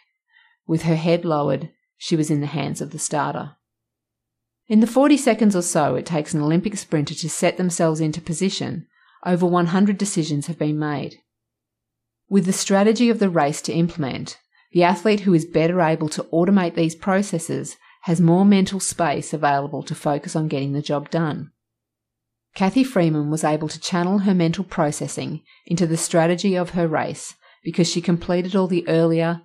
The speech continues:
necessary behaviours on autopilot. When we have a habit, we have an automatic behaviour that frees our thinking to focus on the more important tasks.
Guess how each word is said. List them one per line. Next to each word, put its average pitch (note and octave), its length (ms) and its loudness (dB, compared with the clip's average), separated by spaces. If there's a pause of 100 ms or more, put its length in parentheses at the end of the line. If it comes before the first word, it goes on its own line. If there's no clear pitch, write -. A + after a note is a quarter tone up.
necessary F3 540 -2
behaviours C#3 680 -6 (240)
on E3+ 180 0
autopilot. D3+ 800 -2 (1080)
When F3+ 220 2
we F3+ 80 4
have F#3 240 0
a G#3+ 180 0
habit, D3+ 400 -2 (300)
we E3 100 -2
have D#3+ 180 -2
an D#3+ 80 2
automatic F#3 520 2
behaviour D3 640 -4 (300)
that D#3 120 0
frees F3+ 420 0
our F#3+ 140 4
thinking D3+ 440 -4
to E3 120 -6
focus E3 420 -2
on D#3 120 0
the D#3 40 -2
more D3+ 280 0
important - 460 -8
tasks. - 680 -10